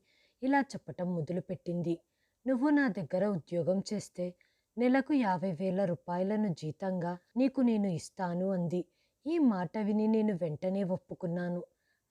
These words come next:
ఆ తర్వాత ఆ యజమానురాలుతో కలిసి నేను ఇంటికి వెళ్ళాను. అంత పెద్ద ఇంటిని చూసి నేను ఆశ్చర్యపోయాను.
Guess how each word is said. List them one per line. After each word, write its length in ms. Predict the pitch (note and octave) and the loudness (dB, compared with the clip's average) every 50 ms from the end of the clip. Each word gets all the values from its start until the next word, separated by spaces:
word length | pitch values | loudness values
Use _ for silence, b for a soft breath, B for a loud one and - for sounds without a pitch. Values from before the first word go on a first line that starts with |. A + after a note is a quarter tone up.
| - | -4
ఆ 100 | B3+ D4+ | -2 -2
తర్వాత 580 | D4+ - - G#3 D#3+ D#3+ D3 F3+ F#3 F#3 - A3+ | -2 -2 -4 -6 -4 -2 -2 -2 -2 -2 -2 -2
ఆ 80 | A3 G#3+ | -2 0
యజమానురాలుతో 1040 | G#3 G3 F3+ D3 - E3 D#3+ F3+ F3+ F#3 F#3+ G3 F#3 G3+ G3+ G3+ G3+ G3 - G#3+ F#3+ | 0 0 -2 -4 -4 -6 -6 -4 -2 -2 -2 -2 0 0 0 0 -2 -2 -4 -6 -6
కలిసి 500 | - - F#3+ F3+ - - - F3+ F3 - _ _ - A3 | -6 -6 -6 -6 -6 -8 -10 -10 -10 -10 _ _ -4 0
నేను 200 | B3 B3+ B3 A#3 | 4 4 4 4
ఇంటికి 400 | G3+ E3+ D3 D3 - E3+ - G3 | 4 0 -2 -4 -8 -8 -6 -2
వెళ్ళాను. 540 | E3+ F#3 F3 F3 F3+ F3+ F3 F3 F3 F3 - _ _ _ _ _ _ _ _ - A3 | 0 0 0 2 0 0 0 -2 -4 -6 -8 _ _ _ _ _ _ _ _ -4 0
అంత 140 | C4 C#4 - E4 | 0 0 0 -2
పెద్ద 360 | C#4+ - - C4 F3 D3 - | -4 -2 -2 -2 -2 0 0
ఇంటిని 540 | A#3 A#3 A3 F#3+ E3 - G#3 G#3 A3 A3+ G#3+ - G#3+ | 2 2 2 0 -2 -2 -2 0 0 0 0 -2 -4
చూసి 280 | G3 F#3 - - A3 G#3+ | -4 -4 -4 -4 -2 -2
నేను 240 | G#3+ G3+ G3 F#3 | 0 0 -2 -2
ఆశ్చర్యపోయాను. 1000 | E3+ E3 - - - G3 F#3 E3 F#3 G3 F3+ - G3+ F#3 F3+ F#3 F3+ F3+ F3 | -4 -4 -6 -8 -8 -6 -4 -2 -2 -2 -4 -4 -2 -2 0 0 0 -2 -4